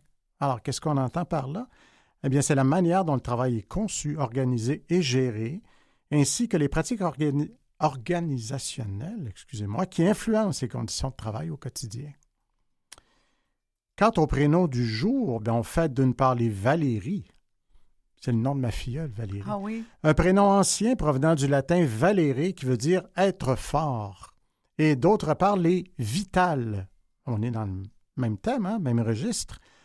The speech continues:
Speaker 1: Un autre prénom dérivé lui aussi d'un mot latin, vitalis, qui veut dire qui donne la vie ou essentiel à la vie. Et en passant, Saint Vital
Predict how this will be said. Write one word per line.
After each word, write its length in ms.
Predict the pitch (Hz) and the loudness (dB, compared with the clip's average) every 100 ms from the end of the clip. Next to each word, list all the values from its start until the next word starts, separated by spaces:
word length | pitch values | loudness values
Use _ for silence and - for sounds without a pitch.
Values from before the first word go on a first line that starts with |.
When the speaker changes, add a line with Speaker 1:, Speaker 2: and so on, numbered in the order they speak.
| _ _ _ | _ _ _
Speaker 1:
Un 140 | 139 | 6
autre 180 | 170 233 | 6 4
prénom 340 | 180 185 214 196 | 4 4 4 4
dérivé 360 | 165 143 139 | 4 4 2
lui 200 | 143 196 | 2 2
aussi 540 | 190 - - 220 208 185 | 2 0 -2 -2 -2 0
d'un 260 | 139 135 | 2 4
mot 200 | 131 143 | 4 4
latin, 420 | 139 120 - 208 269 _ _ _ - | 2 -2 -2 -4 -4 _ _ _ -12
vitalis, 1080 | 104 123 262 - 180 151 170 - - - - _ _ _ _ | -6 -2 0 4 2 2 0 -2 -2 -6 -14 _ _ _ _
qui 120 | 151 | 0
veut 140 | 131 117 | 2 2
dire 320 | 131 180 180 | 2 2 0
qui 140 | 156 | -2
donne 220 | 139 165 175 | 2 2 2
la 100 | 143 | 0
vie 360 | 107 135 180 - | -2 -6 -6 -6
ou 160 | 147 135 | -2 0
essentiel 640 | 151 - 165 - - 202 175 | 0 0 -2 -2 -4 -4 -2
à 80 | |
la 140 | 110 104 | -4 -4
vie. 260 | 87 101 - _ _ _ _ _ _ _ | -6 -12 -14 _ _ _ _ _ _ _
Et 120 | 156 185 | 4 4
en 60 | |
passant, 380 | 202 185 160 - | 6 4 4 0
Saint 240 | 233 208 190 | 2 2 2
Vital 640 | 160 196 208 214 185 | 2 2 2 2 0